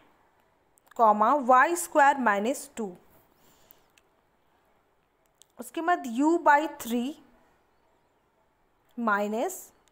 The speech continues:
two U square plus five, comma, टू minus एक्स स्क्वायर प्लस रूट थ्री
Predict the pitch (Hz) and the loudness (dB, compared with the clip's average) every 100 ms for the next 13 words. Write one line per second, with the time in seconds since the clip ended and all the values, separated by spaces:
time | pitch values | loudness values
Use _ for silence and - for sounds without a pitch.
0 | - 311 339 311 294 294 - - 240 208 | -14 -4 -2 -2 -2 -4 -6 0 4 4
1 | 294 - 220 220 - 196 185 294 - - | 2 0 0 0 2 2 2 -2 -10 -20
2 | _ _ _ _ _ _ _ _ _ _ | _ _ _ _ _ _ _ _ _ _
3 | _ 247 214 208 220 339 - _ _ _ | _ 2 2 2 0 -2 -8 _ _ _
4 | - _ _ 320 339 349 311 302 339 302 | -20 _ _ -4 -2 2 2 0 -2 -2
5 | 262 269 254 - 247 208 240 - 240 240 | -4 -6 -10 -2 4 4 4 0 4 4
6 | 262 - 220 262 311 359 - - 277 277 | 2 -10 -6 -2 0 0 -4 -12 -10 -10